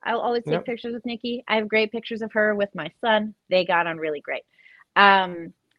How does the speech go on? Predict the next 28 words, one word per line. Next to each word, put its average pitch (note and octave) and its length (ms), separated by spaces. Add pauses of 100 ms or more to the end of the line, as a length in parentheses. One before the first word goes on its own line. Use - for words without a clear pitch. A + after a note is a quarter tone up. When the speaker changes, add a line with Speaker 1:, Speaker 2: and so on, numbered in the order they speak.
(360)
Speaker 1:
yeah, A#3 340 (140)
so A3 280
James A3 400
got F#3 240 (100)
slammed F#3 560
for F3 160
being E3+ 180
in E3 60
the E3 60
photo D#3+ 260
with E3 180
Nikki. A#3+ 560 (380)
Um, F3+ 540 (920)
totally C#4 280
stupid. A#3+ 520 (220)
They G3 120
were G3+ 140
on G3+ 100
a G3+ 40
panel G#3 320
together. A3 500 (240)
The G#3 80
conference A3 480
is F#3 140
literally F#3 800 (500)
about G3 540 (100)
bringing G#3+ 320
people F#3+ 540